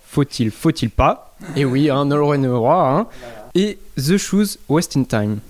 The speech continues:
Mais c'est pas parce qu'il est français qu'il n'est connu que chez nous. Il a travaillé avec de gros artistes américains,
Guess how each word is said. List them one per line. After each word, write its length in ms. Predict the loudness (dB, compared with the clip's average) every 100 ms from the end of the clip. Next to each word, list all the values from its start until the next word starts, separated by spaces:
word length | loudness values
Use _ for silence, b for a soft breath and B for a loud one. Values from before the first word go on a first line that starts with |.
| 0
Mais 200 | 2 2
c'est 140 | 0
pas 100 | -2
parce 220 | -2 -4 -4
qu'il 180 | -2
est 60 | -2 -2
français 720 | -2 0 0 0 2 2 0 B B B B -4
qu'il 140 | 0
n'est 100 | 2
connu 260 | 2 2 2 -2 -2
que 140 | 0
chez 220 | 2 4 4
nous. 180 | 2 0 -8 b b b b -2
Il 120 | 0
a 60 | 0
travaillé 320 | 0 0 2
avec 160 | 0
de 80 | 0
gros 400 | -2 -2 -2 0
artistes 300 | 0 -2 -2
américains, 520 | 0 0 -2 -2 -4